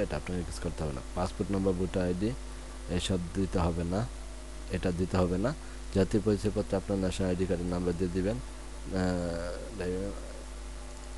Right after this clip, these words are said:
আর বাকি এই অংশটুকু পূরণ করতে হবে না, আপনাকে কিছুই করতে হবে না।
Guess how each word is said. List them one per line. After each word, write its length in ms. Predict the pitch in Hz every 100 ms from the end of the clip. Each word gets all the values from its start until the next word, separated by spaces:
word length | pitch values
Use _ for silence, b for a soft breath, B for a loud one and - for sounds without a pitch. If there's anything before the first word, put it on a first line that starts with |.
| - - -
আর 80 | 95 92
বাকি 320 | 98 - 120 107 101
এই 80 | 98
অংশটুকু 420 | 95 95 - 101 113
পূরণ 200 | - 110 107
করতে 220 | 104 - 92
হবে 160 | 82 76
না, 60 | 62 - - - - - - - - -
আপনাকে 260 | 90 104 101 92
কিছুই 240 | 104 110 98
করতে 180 | 92 90
হবে 140 | 78
না। 60 | 67